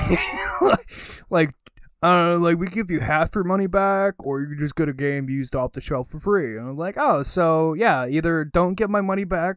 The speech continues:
for the game that I brought back within eight, like, I just got it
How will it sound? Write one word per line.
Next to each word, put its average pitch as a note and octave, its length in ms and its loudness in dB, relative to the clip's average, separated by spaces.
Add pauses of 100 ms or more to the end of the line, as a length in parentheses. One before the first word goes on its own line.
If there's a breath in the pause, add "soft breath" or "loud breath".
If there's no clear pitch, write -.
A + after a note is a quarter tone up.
for E3+ 140 -6
the D#3+ 80 -8
game D3+ 320 -6
that D3 120 -4
I C3+ 120 -4
brought C#3 340 -2
back C#3 240 -4 (260)
within C#3+ 360 -4
eight, C#3+ 260 -4 (100)
like, C3 280 -4
I B2+ 100 -2
just C#3+ 300 -4
got D#3 200 0
it D#3 120 -4